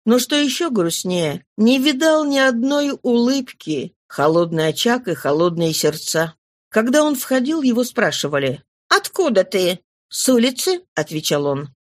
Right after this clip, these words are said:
Когда он уходил, его снова спрашивали: "Куда ты идёшь?" И он, как всегда, отвечал: "На улицу". "Зачем ты приходишь сюда?" не раз спрашивала его мать.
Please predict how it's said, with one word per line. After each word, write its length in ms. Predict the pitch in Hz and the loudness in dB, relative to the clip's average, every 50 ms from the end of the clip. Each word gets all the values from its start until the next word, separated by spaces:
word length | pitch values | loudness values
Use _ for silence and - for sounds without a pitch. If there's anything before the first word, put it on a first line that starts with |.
| _ _ | _ _
Когда 340 | _ - 175 175 185 190 202 | _ 0 0 2 4 4 4
он 140 | 202 202 196 | 4 4 2
уходил, 400 | 196 185 - 220 226 226 294 302 | 0 0 0 0 0 0 0 0
его 240 | 285 254 247 240 262 | 0 0 2 2 0
снова 300 | 247 - 254 226 175 156 | 0 0 0 0 0 0
спрашивали: 720 | 156 - - 170 156 147 - - 160 151 147 143 151 - _ _ _ _ _ _ | -2 -2 0 0 0 0 -2 -4 -6 -4 -4 -4 -6 -8 _ _ _ _ _ _
"Куда 300 | - - 440 427 381 339 | -2 0 2 2 2 2
ты 200 | 233 - 202 196 | 4 4 2 2
идёшь?" 480 | 190 175 180 175 180 175 - - - _ _ _ _ _ _ | 4 4 4 4 4 0 -4 -8 -10 _ _ _ _ _ _
И 160 | - 196 208 214 | 0 2 4 4
он, 200 | 226 247 262 247 | 4 4 2 0
как 200 | - 170 160 - | -2 -2 -2 -2
всегда, 340 | - - 175 185 185 202 | -6 -8 -4 0 0 0
отвечал: 600 | 196 196 202 185 185 - - 160 139 123 135 160 - _ _ _ _ - | 0 0 -4 -10 -8 -4 -4 -2 -2 -2 -4 -8 -14 _ _ _ _ -4
"На 240 | 415 427 427 370 | 0 2 2 4
улицу". 640 | 320 294 294 294 285 240 202 - - 160 135 107 - - _ _ _ _ _ | 4 6 6 6 6 4 2 2 -4 -6 -6 -8 -10 -14 _ _ _ _ _
"Зачем 580 | - 180 226 233 226 - - 254 262 302 381 403 | -2 2 2 2 2 2 2 2 2 2 2 2
ты 120 | - 453 | 0 2
приходишь 600 | 440 453 427 415 - - 339 277 214 180 185 - - | 4 2 2 2 2 0 0 0 0 0 -2 -4 -2
сюда?" 460 | - 220 214 196 190 185 180 180 - _ _ - | -2 0 2 4 4 4 2 0 -4 _ _ -6
не 180 | 170 170 170 | 0 2 2
раз 180 | 156 147 143 - | 2 2 0 -4
спрашивала 600 | - - 165 156 156 - - 165 156 156 156 160 | -2 0 0 0 0 0 -4 -2 0 2 2 2
его 260 | 165 170 170 175 180 | 2 2 2 2 2
мать. 420 | 175 170 156 139 131 - - - | 2 0 -2 -4 -6 -10 -16 -20